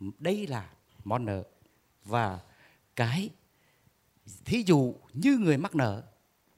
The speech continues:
thì những ai mà có niềm vui hạnh phúc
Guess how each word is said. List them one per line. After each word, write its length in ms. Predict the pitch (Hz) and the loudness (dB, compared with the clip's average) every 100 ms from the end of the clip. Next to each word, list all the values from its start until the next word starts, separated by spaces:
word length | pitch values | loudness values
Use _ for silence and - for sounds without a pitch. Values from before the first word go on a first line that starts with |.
| _ _ _ _ _ _ | _ _ _ _ _ _
thì 100 | 131 | -4
những 180 | 131 127 | -2 -4
ai 300 | 107 165 180 | -4 -4 -4
mà 300 | 160 135 120 - _ _ _ | -2 -2 -4 -8 _ _ _
có 140 | - 117 | -4 -2
niềm 220 | 135 127 | 0 -2
vui 160 | 160 160 | -2 -2
hạnh 140 | 113 | -2
phúc 340 | 165 170 - | -4 -6 -12